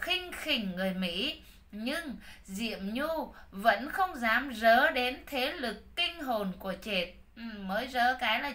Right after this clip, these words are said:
chệt nó đình, đình công, nó, nó, nó, nó, nó giống như nó, nó, nó, nó, nó, nó giống như kiểu nó, ừ,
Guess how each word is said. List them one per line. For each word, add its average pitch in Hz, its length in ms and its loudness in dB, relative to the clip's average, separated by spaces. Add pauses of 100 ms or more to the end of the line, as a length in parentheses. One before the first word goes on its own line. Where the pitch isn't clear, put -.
chệt 214 260 -6
nó 240 120 -2
đình, 233 280 -6
đình 233 220 -10
công, 262 320 4
nó, 277 140 -2
nó, 269 220 -4
nó, 269 260 -4 (420)
nó, 277 380 -2
nó 262 180 -4
giống 220 280 -2
như 285 140 -6
nó, 285 220 -4 (340)
nó, 285 300 2
nó, 277 180 0
nó, 285 280 -2
nó, 285 300 -4
nó 285 240 -4
giống 226 220 0
như 294 120 -6
kiểu 233 280 -2
nó, 208 200 -6
ừ, 269 160 -8